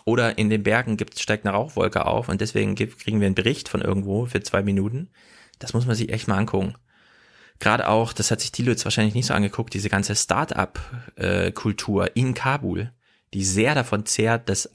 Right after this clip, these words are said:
ausländische Besucher da einfach für ein halbes Jahr mal vor Ort sind und da einfach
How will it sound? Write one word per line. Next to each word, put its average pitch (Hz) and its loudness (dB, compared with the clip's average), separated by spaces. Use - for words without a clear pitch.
ausländische 117 0
Besucher 107 -2
da 92 2
einfach - -2
für - -10
ein 95 0
halbes 110 0
Jahr 107 0
mal 98 0
vor - -4
Ort - -2
sind - -6
und 95 -4
da 98 2
einfach - -4